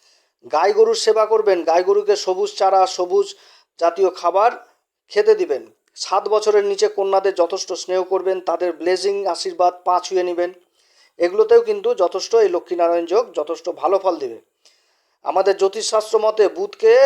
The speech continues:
নারায়ণের সংজ্ঞা দিয়েছে আমাদের জ্যোতিষশাস্ত্র এবং শুক্রকে দিয়েছে লক্ষ্মীর সংজ্ঞা। আবার লাল কিতাব এই বুধ আর শুক্রের জুতিকে দুই দেবীর সমাগম,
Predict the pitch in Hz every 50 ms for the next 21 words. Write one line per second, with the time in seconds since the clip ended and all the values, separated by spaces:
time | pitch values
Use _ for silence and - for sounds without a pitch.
0 | 262 226 190 185 185 202 208 214 214 214 208 202 208 214 214 220 214 220 214 185
1 | 202 196 202 196 196 190 180 185 190 196 208 - - 202 190 - - - 143 123
2 | 113 113 - _ - 151 160 185 202 220 247 233 - - 196 - _ - 202 202
3 | 196 220 226 208 185 185 185 185 214 220 214 220 247 240 - - 247 - - 208
4 | 190 165 135 120 107 - _ _ _ _ _ _ _ _ 131 135 151 156 160 165
5 | 175 190 202 196 - 220 - - 226 247 240 - - - _ - 165 160 151 151
6 | 165 196 208 214 214 202 202 - - 202 - - 202 196 - 185 185 190 190 190
7 | 214 240 285 285 - - _ _ _ _ _ - 170 208 226 233 226 233 220 226
8 | 240 240 - - 214 214 220 214 196 185 160